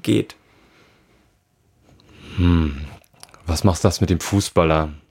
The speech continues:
Speaker 2: Spannende Frage. Also, das, da kann man sehr gut drüber diskutieren, was das mit den, mit den Fußballern,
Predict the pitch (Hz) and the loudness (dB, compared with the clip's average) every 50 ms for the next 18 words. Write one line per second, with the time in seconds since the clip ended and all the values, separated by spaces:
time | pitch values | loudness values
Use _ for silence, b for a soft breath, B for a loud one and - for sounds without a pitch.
0 | _ _ - - - - 85 85 92 95 92 - - 92 92 98 98 87 85 71 | _ _ -20 -6 -2 0 0 2 2 0 0 0 2 2 2 2 2 0 0 -2
1 | 58 78 85 - 87 85 82 82 82 80 80 B B B B B B B B B | -2 -4 -4 -4 -4 -2 -2 -2 -2 -4 -6 B B B B B B B B B
2 | _ - 92 82 - - - - - - - _ _ _ _ _ _ _ _ _ | _ -2 -2 0 -2 -4 -8 -8 -8 -10 -14 _ _ _ _ _ _ _ _ _
3 | _ _ _ b b b b b b b b _ - - 87 - 101 104 101 92 | _ _ _ b b b b b b b b _ -6 -4 -2 0 2 2 2 2
4 | 82 95 104 113 104 117 110 - 104 95 104 104 92 95 - - - 87 - - | 4 4 4 4 2 0 -4 -4 -2 0 2 2 0 0 -4 -6 -6 -6 -6 0
5 | - 110 110 95 85 80 82 82 - 98 - - 90 82 92 87 85 82 82 82 | 2 4 4 4 2 0 0 -2 -2 -2 -2 0 0 0 0 0 0 0 0 -2
6 | 80 82 92 82 - - 113 113 - - 104 101 98 95 95 90 87 - | -2 -2 -2 -4 -2 -2 -4 -2 0 2 2 4 4 2 0 -2 -4 -8